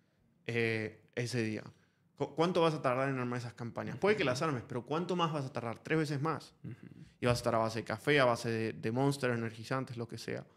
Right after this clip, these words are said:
Speaker 1: ¿Sí? En cambio, si yo te digo, "Listo, tú dormiste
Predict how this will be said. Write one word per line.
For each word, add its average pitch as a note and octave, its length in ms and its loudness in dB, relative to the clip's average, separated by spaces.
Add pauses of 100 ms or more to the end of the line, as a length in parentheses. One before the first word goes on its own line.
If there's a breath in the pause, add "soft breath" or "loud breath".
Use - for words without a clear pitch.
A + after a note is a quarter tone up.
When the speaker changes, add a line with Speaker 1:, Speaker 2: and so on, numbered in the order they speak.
(460 soft breath)
Speaker 1:
¿Sí? C3+ 320 -4 (300 loud breath)
En C3 100 -2
cambio, D#3 240 4
si C#3 60 -2
yo E3 100 0
te F3 80 2
digo, E3+ 320 4
"Listo, B2+ 300 -4
tú C#3+ 140 0
dormiste C#3+ 580 -2